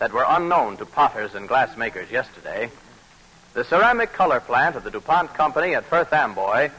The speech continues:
can match thousands of colors. You may have wondered how color is put on a glass water tumbler. Glass colors have two things in them,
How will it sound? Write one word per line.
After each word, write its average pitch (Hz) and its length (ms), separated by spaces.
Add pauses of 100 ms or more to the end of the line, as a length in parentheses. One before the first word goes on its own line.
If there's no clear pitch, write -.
(180)
can 151 200
match 156 240 (140)
thousands 117 520
of 98 140
colors. 101 320 (1400)
You 214 120
may 220 160
have 170 160
wondered 120 340
how 160 240
color 107 420
is 113 140
put 170 180
on 165 200
a 127 80
glass 147 420
water 120 300
tumbler. 92 440 (680)
Glass 220 360
colors 143 440
have 147 300
two 202 160
things 117 360
in 95 140
them, 78 120